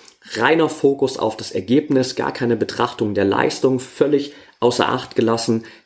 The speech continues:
was die Mannschaft in diesem Spiel, zum Beispiel gegen Costa Rica, geleistet hat, wie viel Moral sie bewiesen hat. Einfach nur Fokus auf die Fehler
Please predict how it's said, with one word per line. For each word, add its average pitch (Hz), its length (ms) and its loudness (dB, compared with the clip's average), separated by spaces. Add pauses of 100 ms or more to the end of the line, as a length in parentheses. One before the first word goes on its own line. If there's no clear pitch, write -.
was - 520 0
die 104 80 0
Mannschaft 113 580 0
in 143 200 4
diesem 107 220 2
Spiel, 160 360 0
zum 117 160 -2
Beispiel 104 240 -4
gegen 98 140 -2
Costa 101 300 -6
Rica, 139 280 2
geleistet 123 560 2
hat, 120 160 -2
wie 104 80 -2
viel 101 160 -8
Moral 95 360 -2
sie 123 100 0
bewiesen 113 420 -2
hat. 117 180 -6 (640)
Einfach 139 320 0
nur 139 520 2 (680)
Fokus 151 600 0
auf 117 220 -4
die 101 120 -6
Fehler 170 500 0